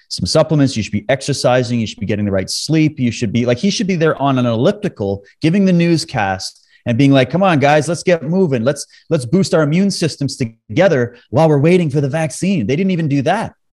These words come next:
right? So the fact that they're not gonna give you, who run, who pays the media?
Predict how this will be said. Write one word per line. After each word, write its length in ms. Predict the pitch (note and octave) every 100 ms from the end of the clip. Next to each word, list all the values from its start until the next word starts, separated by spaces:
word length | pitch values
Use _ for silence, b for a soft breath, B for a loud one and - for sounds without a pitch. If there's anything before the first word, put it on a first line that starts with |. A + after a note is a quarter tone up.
| -
right? 240 | A2+ F#3 - b b
So 400 | - D3 C#3+ C#3+
the 140 | C#3
fact 400 | C3+ F#3+ G#3 A3+
that 100 | D#3+
they're 140 | D#3 C#3+
not 240 | D#3 D#3
gonna 160 | D#3+ A#2+
give 360 | G2 D#3 F3
you, 460 | C#3 B2+ A#2+ A#2+ A#2 _
who 180 | A3 A3+
run, 200 | G3 - - b b
who 140 | B3
pays 360 | A#3 A3+ A3 F#3
the 80 | G#3
media? 440 | B3 D4+ A2+ D2